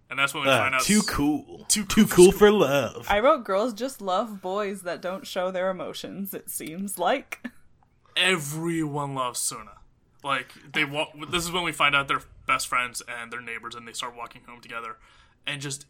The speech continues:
Speaker 1: everyone they pass by is just swooning over
Speaker 3: Yeah.
Speaker 1: Suna. And,
Speaker 2: Ooh,
Speaker 1: like,
Speaker 2: gotta love that blank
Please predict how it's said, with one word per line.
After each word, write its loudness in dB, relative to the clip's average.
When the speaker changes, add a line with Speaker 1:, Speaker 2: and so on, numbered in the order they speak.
Speaker 1:
everyone -4
they -6
pass -6
by -10
is -18
just -2
swooning -4
over -8
Speaker 3:
Yeah. -16
Speaker 1:
Suna. -6
And, -2
Speaker 2:
Ooh, 6
Speaker 1:
like, -4
Speaker 2:
gotta 6
love 4
that 2
blank 2